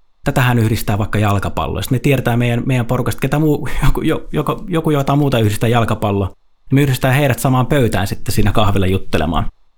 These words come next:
Että alkaa niinku tämmöisiä niinku luontaisia linkkejä niinku syntymään, niin se on semmoinen, mihin me niinku pyritään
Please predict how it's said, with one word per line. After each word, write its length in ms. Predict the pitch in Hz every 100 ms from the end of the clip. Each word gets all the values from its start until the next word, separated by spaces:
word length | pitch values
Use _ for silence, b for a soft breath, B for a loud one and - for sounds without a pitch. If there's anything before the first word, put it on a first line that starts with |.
| -
Että 220 | 113 113
alkaa 260 | 110 113 113
niinku 120 | 113
tämmöisiä 400 | 127 127 117 113
niinku 180 | 110 117
luontaisia 560 | 131 117 98 98 92 87 -
linkkejä 500 | 107 101 - 69 82 - -
niinku 200 | 101 98
syntymään, 500 | 110 101 92 92 101
niin 80 |
se 80 | 101
on 100 | 120
semmoinen, 340 | 113 107 101 98
mihin 200 | 104 104
me 80 |
niinku 200 | 92 - -
pyritään 460 | 104 92 - 87